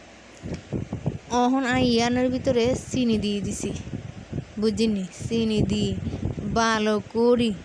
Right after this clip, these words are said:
এগুলারে লাড়ি চাড়ি। অহন আই ইয়া এই ইটার মধ্যে আমি কিয়া দিন জানি না, হাঁসফুরন দিয়ে দিছি গুঁড়া করি। অহন দেন আর আচারটা কেমন লাগে আন্না করতাম।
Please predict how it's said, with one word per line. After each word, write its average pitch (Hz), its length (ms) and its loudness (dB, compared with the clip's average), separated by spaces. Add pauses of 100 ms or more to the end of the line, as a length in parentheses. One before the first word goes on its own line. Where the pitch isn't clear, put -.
(120)
এগুলারে 214 480 0
লাড়ি 220 420 2 (100)
চাড়ি। 233 320 4 (720)
অহন 240 300 4
আই 262 180 4
ইয়া 233 320 4
এই 214 360 2
ইটার 226 240 2
মধ্যে 233 260 0
আমি 254 80 2
কিয়া 226 260 0
দিন 247 220 0
জানি 262 260 0
না, 185 120 -6 (920)
হাঁসফুরন 220 580 2
দিয়ে 220 200 2
দিছি 208 340 -2 (640)
গুঁড়া 226 320 6
করি। 226 360 2 (880)
অহন 214 320 0
দেন 226 240 2
আর 208 140 0
আচারটা 208 520 0 (480)
কেমন 214 360 -2
লাগে 208 500 -2
আন্না 202 300 -2
করতাম। 208 360 -6